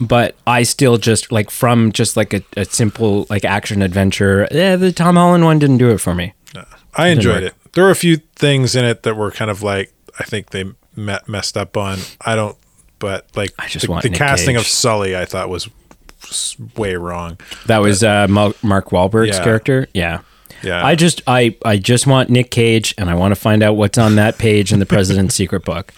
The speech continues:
Speaker 1: That's all I need in my
Speaker 2: Yeah.
Speaker 1: life. That's all I want for Christmas.
Speaker 2: Yeah. You don't care about any other treasure.
Speaker 1: No. Thank you for listening. Check out our links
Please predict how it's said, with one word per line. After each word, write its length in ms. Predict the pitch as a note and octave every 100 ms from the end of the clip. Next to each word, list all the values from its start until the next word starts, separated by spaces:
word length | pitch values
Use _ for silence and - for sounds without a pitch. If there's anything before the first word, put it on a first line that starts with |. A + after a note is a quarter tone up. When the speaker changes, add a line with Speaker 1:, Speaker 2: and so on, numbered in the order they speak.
| - - -
Speaker 1:
That's 360 | C#3+ - G2+ - C#3+
all 540 | B2 B2+ C3 C3 C3
I 240 | B2+ B2+ A#2
need 420 | G#2 F#2 F2 F2 - - -
in 120 | F#2+
my 120 | F#2
Speaker 2:
Yeah. 60 | F2+
Speaker 1:
life. 220 | E2+ E2+
That's 140 | D3+ A3+
all 120 | A#3
I 40 |
want 200 | A3 G#3
for 80 | -
Christmas. 480 | - A#2 - - -
Speaker 2:
Yeah. 140 | F2+ E2+ - -
You 80 | A#2+
don't 140 | A#2
care 160 | B2 A2+
about 200 | G#2+ G2+
any 180 | G2+
other 200 | G2 F#2+
treasure. 480 | F#2 G2+ F#2+ F#2+ F#2
Speaker 1:
No. 320 | F2+ F2 F#2+ -
Thank 640 | - - - - - A#3 F3+
you 80 |
for 80 | E3+
listening. 400 | D#3 C#3+ D3+ C#3
Check 360 | - G#3 - -
out 300 | D#3 D3+ -
our 480 | B2+ A2+ A2 G#2+ A2
links 560 | A#2+ A#2+ C#3+ D3+ -